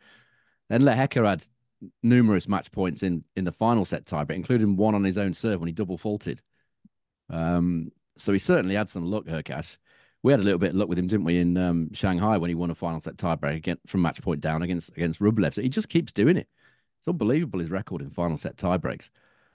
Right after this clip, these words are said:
Um, but he's yet to win back-to-back matches in Rotterdam. Never won twice in this tournament, um, has, uh, Hurkacz. And you can sort of see why. He only wins thirty-one percent of return points at this tournament.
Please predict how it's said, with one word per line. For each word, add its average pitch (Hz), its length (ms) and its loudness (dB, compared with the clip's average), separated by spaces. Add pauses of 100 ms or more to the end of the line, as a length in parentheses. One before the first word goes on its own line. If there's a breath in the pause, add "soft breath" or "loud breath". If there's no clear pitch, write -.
(260)
Um, 104 480 2 (320)
but 143 160 0
he's 147 120 0
yet 156 140 0
to - 100 -12
win 147 120 -2
back-to-back 123 460 -4
matches 123 320 -4
in 95 100 0
Rotterdam. 107 500 -4
Never 131 240 4
won 123 200 6
twice 113 320 0
in 101 80 0
this 98 120 -4
tournament, 92 440 -2 (560)
um, 76 580 -4 (720)
has, 80 380 -2
uh, 76 260 0
Hurkacz. 78 540 -2 (500 soft breath)
And 113 160 2
you 143 80 4
can 160 140 0
sort 151 200 2
of 117 60 2
see 160 140 4
why. 135 260 4
He 123 160 0
only 147 120 0
wins 135 240 0
thirty-one 120 560 -2
percent - 360 -8
of 92 100 -8
return 113 320 -2
points 78 300 -10
at 71 80 -12
this 85 120 -10
tournament. 98 460 -2